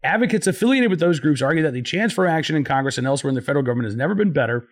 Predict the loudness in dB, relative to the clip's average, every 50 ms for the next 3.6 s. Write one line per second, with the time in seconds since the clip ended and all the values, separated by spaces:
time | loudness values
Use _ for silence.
0 | _ _ _ -20 _ _ _ _ _ _ _ _ -2 -2 0 0 0 2 0 2
1 | 2 0 0 0 0 0 0 0 0 -2 0 0 0 0 0 -2 -4 -2 -2 -2
2 | 0 2 2 2 2 0 0 -2 -2 -2 -2 -2 0 0 0 0 -2 -2 -2 -2
3 | -2 -2 -2 -2 -4 -2 0 -2 -2 -2 -4